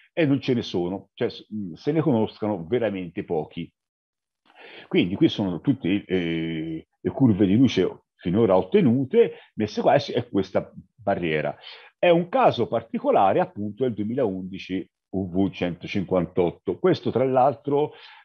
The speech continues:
è, è un'osservazione che mi fu suggerita proprio da Albino Carbognani, ha partecipato anche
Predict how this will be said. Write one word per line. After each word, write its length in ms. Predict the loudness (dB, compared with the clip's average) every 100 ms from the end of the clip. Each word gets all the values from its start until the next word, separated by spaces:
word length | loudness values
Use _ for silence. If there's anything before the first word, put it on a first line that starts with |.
| _ 0
è, 500 | 2 2 0 -2 -4
è 40 |
un'osservazione 1080 | -4 -4 -4 -4 -4 -6 -2 0 0 -4 -10 _ _
che 120 | -6
mi 80 | -6
fu 180 | -2 -2
suggerita 560 | 0 0 2 2 0 0
proprio 280 | -2 -2
da 100 | -2
Albino 320 | -2 -2 -2 -2
Carbognani, 720 | -4 -4 -2 0 2 2 -2
ha 80 | -10
partecipato 580 | -12 -12 -14 -4 0 0
anche 460 | -2 -2 -2 0